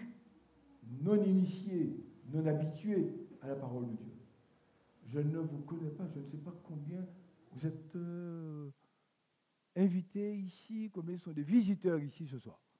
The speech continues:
Est-ce qu'il y en a ? Co-, combien de visiteurs y a-t-il ce soir ici ?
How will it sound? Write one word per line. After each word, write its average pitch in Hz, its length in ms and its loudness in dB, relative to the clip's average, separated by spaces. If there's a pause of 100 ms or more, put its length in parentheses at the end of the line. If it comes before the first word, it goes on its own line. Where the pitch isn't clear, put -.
(140)
Est-ce 139 120 -8
qu'il 185 100 -2
y 175 40 4
en 147 60 2
a ? - 160 -6 (2500)
Co-, 160 240 -8
combien 180 180 -6
de 165 80 0
visiteurs 160 480 0
y 139 80 -2
a-t-il 139 260 -6
ce - 140 -18
soir - 220 -18
ici ? - 240 -20